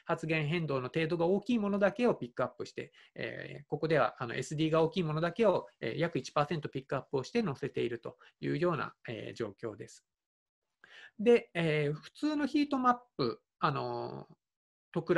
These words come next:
べて、いくつか、えー、まあ、カラフルなバーが、えー、ついているというのがポイントなんですけれども、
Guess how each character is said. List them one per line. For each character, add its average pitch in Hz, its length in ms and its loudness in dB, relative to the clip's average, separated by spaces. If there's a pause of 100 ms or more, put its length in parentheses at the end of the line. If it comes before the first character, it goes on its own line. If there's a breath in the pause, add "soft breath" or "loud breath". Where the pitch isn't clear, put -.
べ 160 100 6
て、 156 160 2
い 226 160 0
く 247 140 0
つ - 80 -16
か、 113 280 0
え 120 320 -4
ー、 131 40 -6
ま 139 80 -2
あ、 - 20 -6
カ 196 120 0
ラ 190 120 4
フ 147 120 -4
ル 113 120 -4
な 110 80 -4
バ 120 280 2
ー - 20 -14
が、 - 180 -8 (100)
え 143 100 -4
ー、 127 40 -4
つ 185 120 0
い 147 100 2
て 131 80 2
い - 20 0
る 123 60 -10
と 135 80 -2
い 135 60 -2
う - 20 -6
の 117 80 -4
が 110 80 -4
ポ - 180 -6
イ 151 60 -2
ン 143 80 -4
ト 151 120 -2
な 131 120 0
ん 107 80 -8
で 113 80 -12
す - 100 -18
け - 80 -10
れ 117 80 -6
ど 123 80 -8
も、 131 220 -8